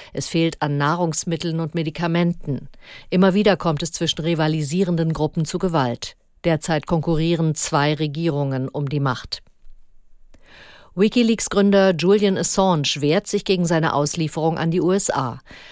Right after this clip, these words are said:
Nach Angaben der britischen Justiz legte er Berufung gegen eine entsprechende Entscheidung der Regierung ein.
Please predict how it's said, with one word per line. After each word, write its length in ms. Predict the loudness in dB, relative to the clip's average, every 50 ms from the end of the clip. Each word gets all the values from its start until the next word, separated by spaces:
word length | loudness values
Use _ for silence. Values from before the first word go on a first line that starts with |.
| -14 -8 -4
Nach 120 | -2 -2
Angaben 420 | 0 0 0 2 2 2 2 2
der 140 | 0 0 0
britischen 480 | 0 0 -2 -2 0 -2 -2 -2 -2 -2
Justiz 500 | 0 -2 -2 -2 -2 -2 -2 -2 -2 -2
legte 320 | -2 -2 -2 -2 -2 0
er 100 | 0 0
Berufung 540 | 0 0 0 -2 -2 -4 -2 0 0 0 2
gegen 260 | 2 2 0 0 0
eine 260 | -2 -2 -2 -2 -2
entsprechende 600 | -2 -4 -4 -4 -4 -4 -4 -2 -2 -2 0 0 -2
Entscheidung 560 | -2 -2 -2 -2 0 0 0 0 0 -2 -2
der 160 | -2 -2 -2 -4
Regierung 500 | -4 -4 -2 -2 -2 0 0 -2 -2 -2
ein. 360 | -4 -2 -2 -4 -4 -8